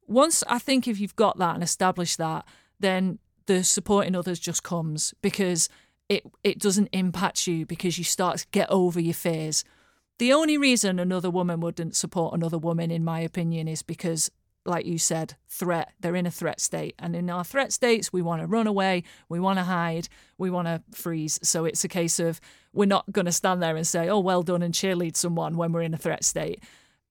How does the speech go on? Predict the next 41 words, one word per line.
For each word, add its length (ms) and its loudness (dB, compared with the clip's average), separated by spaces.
We're 240 8
in 140 6
threat 320 0
states 340 2
because 420 0
of 140 0
our 140 2
limiting 360 0
beliefs 380 -2
that 120 -2
have 120 -6
been 140 -2
formed 360 -4
through 180 -4
li-, 320 -4
our 180 -2
lives. 500 -4
We 220 -2
develop 420 -4
our 120 2
belief 280 0
systems 480 0
when 140 -2
we're 100 -4
children. 640 0
Those 260 2
beliefs 340 0
carry 460 2
through 280 -2
our 140 2
lives. 480 2
We 240 -4
constantly 640 2
seek 300 -2
out 200 -2
data 300 0
to 160 -4
further 540 2
reinforce 640 0
those 240 -2
beliefs. 460 -4